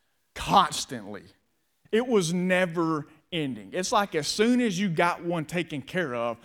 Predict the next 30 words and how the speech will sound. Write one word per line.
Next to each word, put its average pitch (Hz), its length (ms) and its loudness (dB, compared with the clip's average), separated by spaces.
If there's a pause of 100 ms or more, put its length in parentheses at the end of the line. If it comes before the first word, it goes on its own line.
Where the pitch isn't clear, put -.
(200)
the 143 120 0
next 185 340 0
one 185 180 -2
was 156 140 -4
on 165 180 -2
the 139 80 -2
shelf 131 560 -2 (260)
to 151 80 -6
be 151 180 0
cleaned 185 380 -2
again. 120 360 -8 (300)
But 165 100 -2
I 233 200 2
remember 220 380 2
so 254 600 2 (180)
meticulously 165 1000 0
cleaning 196 720 -4
every 240 360 -2
single 214 400 -2
part 196 460 0
of 151 140 -6
that 143 220 -2 (260)
bottle, 147 480 0
every 214 280 0
single 220 380 -2
part 185 460 4
that 151 200 -6
went 180 200 -6
with 165 160 -6
that 143 220 -2